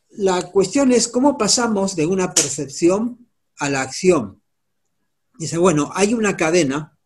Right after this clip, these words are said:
hay una cadena desde la percepción hasta el comportamiento, que pasa por percepción, que es cómo percibimos el mundo, cuál es el paradigma que tenemos nosotros y nuestros semejantes, qué valores se crean con ello,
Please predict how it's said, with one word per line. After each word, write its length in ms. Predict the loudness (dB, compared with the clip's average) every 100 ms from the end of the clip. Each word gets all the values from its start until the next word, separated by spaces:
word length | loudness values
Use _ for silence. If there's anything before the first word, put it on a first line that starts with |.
| -6
hay 200 | -2 -2
una 160 | -2
cadena 600 | -2 0 0 0 -4 -8 _ _ _
desde 420 | -2 0 0 -2
la 160 | -2 -4
percepción 640 | -8 -8 -10 -6 -4 -4
hasta 220 | -6 -8
el 100 | -10
comportamiento, 1000 | -6 -6 -6 -8 -6 0 0 0 -4 -4 _ _ _ _
que 120 | -8
pasa 380 | -2 0 0 -2
por 200 | -4 -6
percepción, 920 | -8 -10 -8 -8 -2 0 0 0 -4 _ _ _
que 60 | -2
es 100 | 0
cómo 300 | 0 0 0
percibimos 600 | -4 -4 -4 -2 -4 -4
el 120 | -2
mundo, 400 | 0 0 0 0
cuál 160 | 2
es 120 | 4 2
el 140 | -2
paradigma 600 | -2 0 2 2 -2 -8
que 100 | -8
tenemos 580 | -6 -4 -2 -4 -8 -10
nosotros 520 | -6 -4 -4 -6 -8
y 60 | -10
nuestros 320 | -10 -12 -12
semejantes, 760 | -10 -8 -6 -6 -4 -8 -10 _ _ _ _
qué 140 | 4 6
valores 420 | 6 4 2 0
se 160 | -2
crean 460 | 2 4 4 2 -4
con 180 | -6 -4
ello, 440 | -4 -2 -6 -8